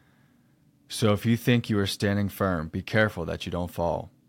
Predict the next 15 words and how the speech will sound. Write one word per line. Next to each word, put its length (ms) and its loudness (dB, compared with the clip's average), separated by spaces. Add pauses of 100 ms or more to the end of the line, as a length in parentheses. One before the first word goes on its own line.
(600)
No 220 4
temptation 680 0
has 240 -2
overtaken 560 -2
you 260 0 (240)
except 400 -2
what 140 0
is 100 -4
common 440 0
to 100 -8
mankind. 680 -4 (880)
And 160 -6
God 220 2
is 140 -2
faithful. 580 -2